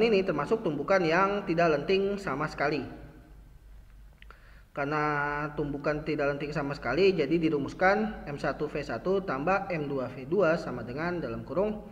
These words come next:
M satu tambah M dua V aksen. Di sini adalah kecepatan gabungan dari kedua benda. Kenapa tumbukan dikatakan tidak lenting sama sekali? Karena ketika setelah bertemukan, kedua objek memiliki kecepatan yang sama.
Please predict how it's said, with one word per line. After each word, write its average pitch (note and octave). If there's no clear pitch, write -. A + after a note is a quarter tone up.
M F#3
satu A3+
tambah F#3+
M F3
dua F3+
V D#3+
aksen. D3+
Di B2
sini E3+
adalah E3+
kecepatan F#3
gabungan D3+
dari D3
kedua C#3
benda. C#3
Kenapa G3+
tumbukan F3+
dikatakan D#3
tidak C#3
lenting C#3
sama B2+
sekali? D#3+
Karena D3+
ketika G3+
setelah G3+
bertemukan, E3
kedua E3+
objek G3+
memiliki C#3+
kecepatan F#3+
yang F#3+
sama. G3+